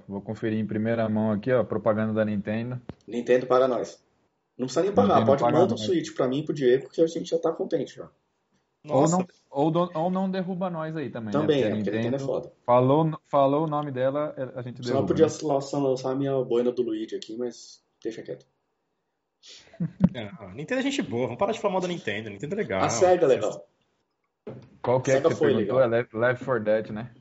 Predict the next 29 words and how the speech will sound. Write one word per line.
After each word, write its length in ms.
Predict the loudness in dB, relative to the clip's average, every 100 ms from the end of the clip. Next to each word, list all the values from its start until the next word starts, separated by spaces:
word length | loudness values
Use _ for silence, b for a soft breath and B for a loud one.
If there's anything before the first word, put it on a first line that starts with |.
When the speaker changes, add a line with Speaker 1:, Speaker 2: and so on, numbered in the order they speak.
| _ -14
Speaker 1:
Deixa 280 | -10 -6 -4
eu, 180 | -2
deixa 180 | -2 0
Speaker 3:
O 40 | 0
Speaker 1:
eu 140 | 2
Speaker 3:
Red 140 | 4 2
Speaker 2:
Não, 20 |
Speaker 3:
Dead 100 | 4
Speaker 2:
Red 160 | 2
Dead 40 | 6 6
Speaker 3:
Redemption. 460 | 4 0 -2 -6 -2
Speaker 2:
Redemption. 20 |
Speaker 1:
Red, 200 | -2 -2 _
Red, 440 | 2 2 2 0 0
Red, 200 | -4 -8
Red 220 | -8 -6 -6
Speaker 2:
Que 120 | -6
Speaker 1:
Dead. 100 | 0
Speaker 2:
eu 80 | 0
sei 240 | 2 2
que 80 | 4
ele 120 | 4
Speaker 3:
Red 40 | 4 6 6 6
Speaker 2:
agora 180 | 4 2
Speaker 3:
Dead 240 | 2 0
Redemption. 460 | -4 -8 -8 -8 -4 2
Speaker 1:
Roscou 400 | 2 2 0 0
tudo, 260 | -2 -4
né? 60 | -2